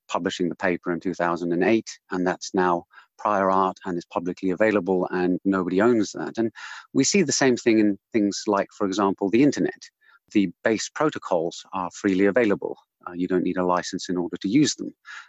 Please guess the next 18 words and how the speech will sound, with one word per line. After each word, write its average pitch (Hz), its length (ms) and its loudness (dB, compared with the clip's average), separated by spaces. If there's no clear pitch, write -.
And 104 180 4
yet, 107 200 4
plenty 131 320 2
of - 120 0
companies 98 460 0
have 85 140 -6
built 98 200 0
plenty 104 280 2
of 90 80 4
applications 92 800 -2
and 90 120 0
services 92 580 0
and 92 140 0
things 98 280 2
on 92 120 2
top - 200 -2
of 95 120 0
that 87 240 0